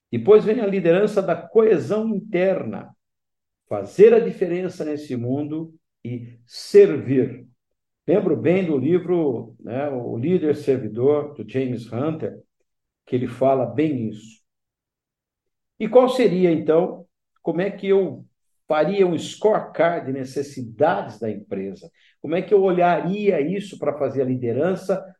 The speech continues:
das outras pessoas e da minha liderança?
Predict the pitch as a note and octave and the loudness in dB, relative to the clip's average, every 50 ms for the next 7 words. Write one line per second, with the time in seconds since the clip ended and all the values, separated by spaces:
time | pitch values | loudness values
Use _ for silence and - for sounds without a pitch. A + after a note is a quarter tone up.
0 | _ _ _ A2+ B2+ B2+ A#2 - A2 G#2+ C#3+ F3 F#3 F3+ - E3 D3+ - - - | _ _ _ 0 0 0 2 0 -2 0 4 4 4 2 2 -2 -4 -4 -4 -8
1 | C3 B2 - - - B2+ B2 B2 A#2 G#2+ G2 - - - _ _ _ _ _ _ | -8 -8 -10 -10 -8 -6 -6 -4 -6 -6 -8 -10 -14 -20 _ _ _ _ _ _
2 | - G#2+ A2+ A#2 - - - - - _ B2+ A#2 A#2 G#2+ A2 A2+ C3 D3 D3+ C#3 | -8 -6 -6 -6 -8 -14 -20 -20 -18 _ -2 0 0 0 2 0 0 0 0 -2
3 | B2 A#2+ A#2+ A2 A2 G#2+ G2+ G#2 G#2 G2 - _ | -4 -4 -6 -4 -4 -4 -4 -6 -10 -14 -16 _